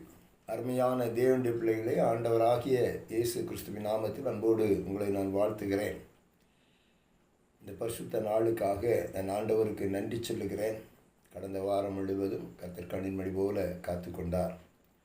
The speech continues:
ஒரு நாளும் கிருபையாக கர்த்தர் நம்மை நடத்தி கொண்டு வருகிறார். அந்த வார்த்தையின்படியே நல்ல மேய்ப்பராக இருந்து புல்லுள்ள இடங்களில் மேய்த்து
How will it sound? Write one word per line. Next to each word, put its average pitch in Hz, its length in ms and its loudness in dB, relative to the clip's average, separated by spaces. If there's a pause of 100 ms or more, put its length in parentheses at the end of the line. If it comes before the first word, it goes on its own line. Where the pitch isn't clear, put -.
(500)
ஒரு 95 140 -10
நாளும் 98 680 -2
கிருபையாக 95 600 0
கர்த்தர் 87 300 -4
நம்மை 90 180 -2
நடத்தி 90 300 -6
கொண்டு 95 240 -4
வருகிறார். 95 640 -2 (400)
அந்த 90 220 -16
வார்த்தையின்படியே 92 760 -6 (1000)
நல்ல 107 260 -6
மேய்ப்பராக 95 760 -4
இருந்து 87 420 -4 (180)
புல்லுள்ள 95 380 -4
இடங்களில் 87 520 -2
மேய்த்து 87 540 -4